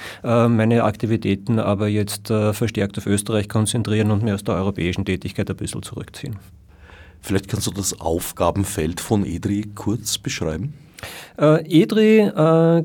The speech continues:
Speaker 1: kümmert sich darum, dass die, unsere digitalen Grundrechte im Internet gewahrt werden, dass, äh, Grundrechte, die wir in der Offline-Welt haben,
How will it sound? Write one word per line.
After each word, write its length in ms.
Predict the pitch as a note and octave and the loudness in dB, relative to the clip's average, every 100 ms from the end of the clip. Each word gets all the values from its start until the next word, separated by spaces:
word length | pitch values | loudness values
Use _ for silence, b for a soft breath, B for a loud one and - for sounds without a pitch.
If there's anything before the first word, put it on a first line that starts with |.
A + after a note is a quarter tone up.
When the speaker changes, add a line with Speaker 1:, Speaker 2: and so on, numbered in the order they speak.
| E3+ | 0
Speaker 1:
kümmert 380 | - F3 F#3 F3 | 2 4 4 2
sich 260 | F3+ D#3+ | 0 0
darum, 400 | F3 C#3+ D3+ D3+ | 0 4 6 6
dass 260 | D3+ D3+ D3+ | 6 2 2
die, 140 | D#3+ | -2
unsere 320 | D3 D3+ D3 | 0 2 2
digitalen 560 | C#3+ D3 C#3+ C#3 G#2+ A#2 | 2 2 0 0 2 0
Grundrechte 720 | - B2+ D3+ D3 C#3+ C#3 D3 | 2 2 4 4 0 0 0
im 160 | C3+ C3 | 2 2
Internet 440 | C3+ C#3 C3 B2+ | 0 0 -2 -2
gewahrt 380 | A2+ F#2+ G#2+ C#3+ | -2 0 0 2
werden, 340 | D3+ D3+ D3+ | 2 4 2
dass, 340 | C#3 C3+ - - | 2 0 -2 -2
äh, 160 | C3 | -2
Grundrechte, 640 | B2 C3 D3 C#3+ B2+ - C#3 | 0 2 2 2 -2 0 -2
die 240 | C#3 B2+ | 0 0
wir 140 | C3 B2+ | 2 2
in 160 | A#2+ | 2
der 120 | A#2 | 0
Offline-Welt 720 | G2 - - D#3 C#3+ B2+ C3 - | 0 0 2 4 4 2 -2 -2
haben, 460 | A2 A2+ C3 B2+ | -4 0 0 0